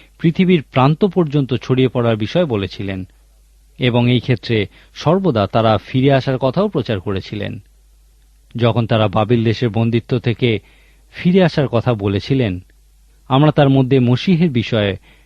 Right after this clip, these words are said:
ভবিষ্যৎবাণীও দেখতে পাই। এখন বন্দিত্ব থেকে ফিরে আসার ভবিষ্যৎবাণীর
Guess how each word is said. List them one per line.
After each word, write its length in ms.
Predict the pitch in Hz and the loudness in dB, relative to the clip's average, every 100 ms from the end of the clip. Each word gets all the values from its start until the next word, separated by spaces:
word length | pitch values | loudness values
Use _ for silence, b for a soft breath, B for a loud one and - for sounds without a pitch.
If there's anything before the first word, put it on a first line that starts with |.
| b | b
ভবিষ্যৎবাণীও 680 | 117 123 131 147 120 131 190 | 0 0 2 -2 0 0 2
দেখতে 300 | 156 101 - | 0 -2 -4
পাই। 260 | 98 104 117 - _ _ _ _ _ _ _ - | -10 -8 -10 -14 _ _ _ _ _ _ _ -6
এখন 220 | 139 180 | 0 0
বন্দিত্ব 420 | 139 165 185 233 254 | 2 2 2 0 0
থেকে 260 | 226 214 220 | -2 0 0
ফিরে 340 | - 156 170 | 2 4 4
আসার 380 | 165 - 160 151 - b b | 4 4 2 2 -2 b b
ভবিষ্যৎবাণীর 680 | - 127 139 165 135 139 147 | 0 0 2 0 2 2 2